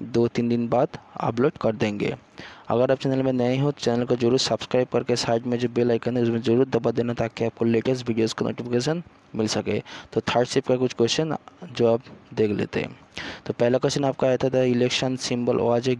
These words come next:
given and asked which party does it belong?" तो चुनाव पे चिन्ह दिया गया था, पूछा गया था कि कोई किस पार्टी का ये चिन्ह है, ठीक है। तो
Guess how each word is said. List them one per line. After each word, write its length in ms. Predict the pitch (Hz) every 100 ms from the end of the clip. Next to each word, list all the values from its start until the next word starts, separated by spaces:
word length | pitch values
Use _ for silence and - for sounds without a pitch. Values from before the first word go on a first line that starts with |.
| 120
given 320 | 117 123 127
and 240 | 117 117
asked 600 | - 110 117 - 135 123
which 220 | 123 120 - -
party 480 | 113 110 127 127 - 113 110
does 200 | 110 117
it 220 | 117 123
belong?" 280 | 117 135 131
तो 160 | 120
चुनाव 420 | 117 - 120 123
पे 280 | 120 - 127
चिन्ह 360 | 123 - 120 123
दिया 220 | 117 117
गया 180 | 120 117
था, 140 | 139
पूछा 480 | 139 - 117 - 120
गया 240 | 120 120
था 160 | 117 131
कि 180 | - 120
कोई 280 | - 113 117
किस 160 | - 120
पार्टी 360 | - 110 113 120
का 100 | 127
ये 220 | 120 120 _ _ _ _ _ -
चिन्ह 280 | - 110 107
है, 180 | 107 113
ठीक 240 | - -
है। 60 | 104 - - - - -
तो 400 | 117 113 113 117